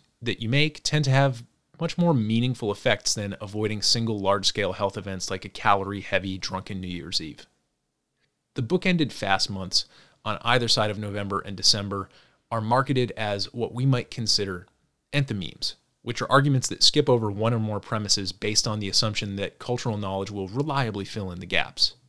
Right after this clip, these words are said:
Here's a traditional example of an enthymeme. Premise, "Socrates is human." Conclusion,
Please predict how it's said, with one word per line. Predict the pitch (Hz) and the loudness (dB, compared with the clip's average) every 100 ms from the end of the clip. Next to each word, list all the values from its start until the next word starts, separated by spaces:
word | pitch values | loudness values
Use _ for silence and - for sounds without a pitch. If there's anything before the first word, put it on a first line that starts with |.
| _ _ _ _ _ _ _ _ - | _ _ _ _ _ _ _ _ 0
Here's | 151 156 147 - | 4 4 2 -2
a | 135 | -4
traditional | - 113 117 104 | -2 0 0 -2
example | 98 92 87 95 - | -4 -6 -6 -8 -6
of | 92 | -8
an | 101 113 | -8 -6
enthymeme. | 117 98 90 87 - _ - _ - | -6 -6 -10 -12 -18 _ -20 _ -2
Premise, | 151 127 - - - _ _ _ - | 2 2 2 0 0 _ _ _ 0
"Socrates | - 87 - 90 98 95 | 2 2 -2 -10 -8 0
is | 95 | 4
human." | 180 185 90 - _ _ _ _ _ - | 8 8 6 -2 _ _ _ _ _ -6
Conclusion, | 165 - 196 120 85 | -2 2 2 2 -4